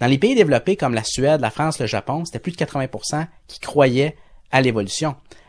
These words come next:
À l'autre extrême, dans les cinq pays du monde où les gens étaient le plus sceptiques, ben, on retrouvait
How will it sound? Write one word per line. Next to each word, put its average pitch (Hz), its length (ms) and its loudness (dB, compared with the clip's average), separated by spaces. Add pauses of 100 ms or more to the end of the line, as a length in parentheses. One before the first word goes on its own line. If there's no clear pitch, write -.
(120)
À 123 100 8
l'autre 226 240 6
extrême, 208 540 -2
dans 139 100 -2
les 135 140 0
cinq 285 420 4
pays 208 240 2
du 139 120 -4
monde 143 360 0 (380)
où 139 80 -2
les 139 180 4
gens 175 160 2
étaient 175 160 0
le 107 60 -4
plus - 160 -6
sceptiques, - 520 -6
ben, 117 80 -4
on 104 40 -4
retrouvait 151 480 0